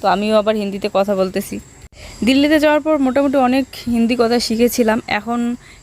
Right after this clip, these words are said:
কিছু কিছু ভুলে গিয়েছি, কিছু কিছু মনে আছে। যেমন সুপারিকে কী একটা যেন বলতো, শালি না কি বা, মনে নেই এত একটা। ও-,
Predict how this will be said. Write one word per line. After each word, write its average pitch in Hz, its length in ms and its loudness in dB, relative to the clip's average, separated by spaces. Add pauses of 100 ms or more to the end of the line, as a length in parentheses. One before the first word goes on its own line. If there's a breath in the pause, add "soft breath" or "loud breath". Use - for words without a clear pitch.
কিছু 233 200 -4
কিছু 240 220 0
ভুলে 220 260 0
গিয়েছি, 220 300 -2
কিছু 214 220 -8
কিছু 214 180 -4
মনে 208 280 2
আছে। 214 240 -2 (320 loud breath)
যেমন 233 260 2
সুপারিকে 247 540 0
কী 240 220 -4
একটা 240 200 -2
যেন 226 240 0
বলতো, 208 300 0
শালি 208 420 0
না 208 160 0
কি 208 200 -6
বা, 196 160 0
মনে 196 400 0
নেই 190 160 2
এত 185 160 0
একটা। 220 260 -4 (600 loud breath)
ও-, 220 120 2